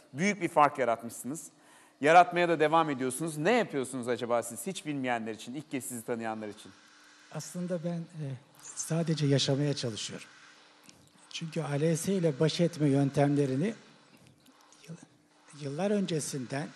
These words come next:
Speaker 2: e, bir hekim ve bir hasta olmanın avantajıyla, iyi bir aile, e, desteğiyle, dost desteğiyle bir şekilde bu hastalıkla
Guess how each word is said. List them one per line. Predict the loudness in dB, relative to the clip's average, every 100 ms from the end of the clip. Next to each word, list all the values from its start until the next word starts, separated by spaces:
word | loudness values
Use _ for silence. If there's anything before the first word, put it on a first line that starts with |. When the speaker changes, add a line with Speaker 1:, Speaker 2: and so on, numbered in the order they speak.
| -8
Speaker 2:
e, | -2
bir | 0
hekim | 0 0 0 0
ve | 0 0
bir | -2 -4 -12 -20 _ _ _ _ _ -20 -20 -20 -20
hasta | -10 -10 -6 -6 -2
olmanın | -2 -2 -4 -4
avantajıyla, | -2 -2 -2 -6 -6 -10 -10
iyi | -6 -4 -2
bir | -2 0
aile, | 0 2 2
e, | 2 -4 -14 -14 -14 -18 _ -20 -20
desteğiyle, | -8 -6 -6 -2 0 0 0 -4 -6 -20 -20 -20 -20 -20 -20 -20 -20 -20 -20 -20 -8 -2
dost | 0 0
desteğiyle | -2 -2 -2 -4 -4 -4 -8 -10 -16 -16 -8
bir | -2
şekilde | 0 -2 -4 -10 -10 -12 -14 _ -20 -20 -12 -4
bu | -2
hastalıkla | -2 -4 -4 -4 -2